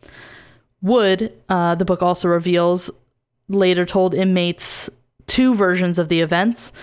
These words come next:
The first, that she had made the entire story up to put Graham away for life for leaving her for another woman. The second was that she had done all the killing herself, but framed Graham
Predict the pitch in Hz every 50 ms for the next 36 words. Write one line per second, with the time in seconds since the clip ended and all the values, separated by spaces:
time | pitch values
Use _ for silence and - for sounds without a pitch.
0 | - - - - - - - 196 190 - - 233 220 214 214 - - 185 170 -
1 | - - 208 196 190 185 185 180 170 165 185 180 175 175 180 180 175 170 180 175
2 | 170 165 - 175 175 185 190 190 - 220 196 190 185 - 170 180 190 - - -
3 | - - 185 123 - 185 180 175 175 170 165 170 170 170 - - 175 170 165 165
4 | 170 175 - - - - - - 180 170 170 180 180 175 180 175 185 180 170 -
5 | - 170 165 165 165 160 165 160 175 185 208 240 269 294 294 - - - - -
6 | - - - - - - - 185 - - 262 269 269 - 190 175 185 185 190 175
7 | 185 175 165 - - - 202 208 214 190 185 190 185 185 180 175 185 180 - 208
8 | 190 180 175 175 170 - - 226 202 190 180 - - 175 - - - - 202 196
9 | 202 208 208 202 180 190 175 165 165 165 165 165 -